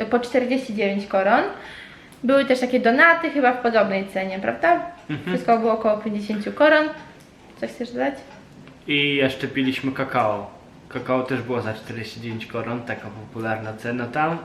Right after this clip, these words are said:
Speaker 2: I pięć koron trzeba było dopłacić za bitą śmietanę.
Speaker 1: Mhm, zgadza się. Yy,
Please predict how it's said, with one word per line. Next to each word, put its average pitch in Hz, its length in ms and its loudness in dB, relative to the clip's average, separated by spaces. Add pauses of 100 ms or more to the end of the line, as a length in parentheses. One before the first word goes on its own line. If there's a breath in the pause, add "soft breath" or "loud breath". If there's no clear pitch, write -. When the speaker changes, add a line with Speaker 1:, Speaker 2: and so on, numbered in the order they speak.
(120)
Speaker 2:
I 127 320 -2
pięć 127 260 -4
koron 127 320 -4
trzeba 120 220 -6
było 117 140 -4
dopłacić 117 640 -4
za 113 280 -6 (380 loud breath)
bitą 113 260 -8
śmietanę. 107 480 -10 (460)
Speaker 1:
Mhm, 427 220 0 (600 loud breath)
zgadza 202 440 0
się. 208 260 -6 (460 loud breath)
Yy, 233 760 2